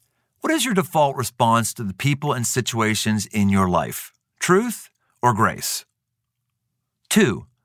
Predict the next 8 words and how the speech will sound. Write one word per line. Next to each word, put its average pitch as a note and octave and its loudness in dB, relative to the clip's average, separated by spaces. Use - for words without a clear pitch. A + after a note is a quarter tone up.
identify E3 2
one D3+ 0
way A2+ 4
that A2 -4
you B2 -10
can A#2+ -4
offer F#3+ 2
the D3+ -4